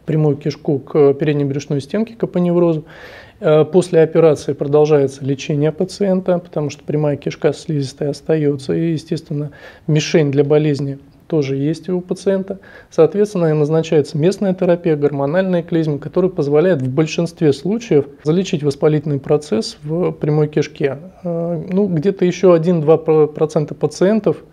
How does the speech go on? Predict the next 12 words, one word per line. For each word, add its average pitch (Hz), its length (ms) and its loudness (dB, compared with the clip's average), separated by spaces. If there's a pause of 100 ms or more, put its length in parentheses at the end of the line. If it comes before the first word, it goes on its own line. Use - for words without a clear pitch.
(140)
к - 60 -20
сожалению, 165 560 2
нам 147 240 0
не 160 80 2
удаётся 160 540 2
достигнуть, 143 600 0 (640)
э, 156 360 0
ремиссии 170 580 0
в 226 60 -14
слизистой 196 420 -2
прямой 185 320 0
кишки, 180 400 -2